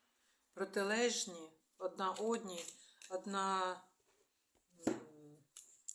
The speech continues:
одна така дуже радісна, а друга не дуже. Це по поводу Трампа,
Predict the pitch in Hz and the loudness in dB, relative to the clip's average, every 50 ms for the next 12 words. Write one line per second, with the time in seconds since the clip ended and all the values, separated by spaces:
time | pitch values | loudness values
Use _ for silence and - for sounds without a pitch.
0 | - _ _ _ _ _ _ _ _ _ _ _ _ _ _ _ _ _ _ _ | -12 _ _ _ _ _ _ _ _ _ _ _ _ _ _ _ _ _ _ _
1 | _ _ _ _ _ _ _ 196 196 185 185 196 196 185 185 - 185 170 - - | _ _ _ _ _ _ _ -8 -6 -6 -2 0 0 2 2 4 2 2 0 0
2 | 185 175 170 170 - - - _ _ _ _ _ _ _ _ _ - 190 180 185 | -2 -2 -2 -2 -4 -10 -20 _ _ _ _ _ _ _ _ _ -20 -12 -6 -4
3 | 202 185 170 170 175 170 185 208 220 214 214 214 - - - 214 202 202 190 196 | -4 -2 2 4 4 4 6 4 4 4 2 4 4 4 2 2 -2 -6 -6 -8
4 | 196 - _ _ - - - - - - - - - - 196 185 180 180 180 170 | -12 -20 _ _ -20 -20 -20 -20 -18 -18 -18 -20 -10 -4 2 6 6 6 6 4
5 | - 190 180 190 190 180 165 185 196 202 208 208 214 208 208 - - - - - | 0 0 2 2 2 2 2 2 2 4 4 4 4 0 -4 -8 -16 -20 -16 -10
6 | 190 190 190 190 190 185 160 160 165 160 196 208 226 220 - - - - - - | -6 -4 -4 -4 -2 -4 -4 -4 -2 -2 -2 -2 -2 0 2 2 2 2 0 -10
7 | - - _ _ _ - - - - - - - - - _ - - 202 214 - | -18 -20 _ _ _ -20 -20 -20 -18 -18 -18 -18 -20 -14 _ -6 -6 -4 -2 -2
8 | 196 - 208 202 190 190 185 180 175 - 202 196 190 180 180 185 180 - 208 214 | -2 -2 0 0 0 0 0 0 -2 -2 0 0 2 2 2 2 0 2 2 2
9 | 220 220 - | 2 0 -4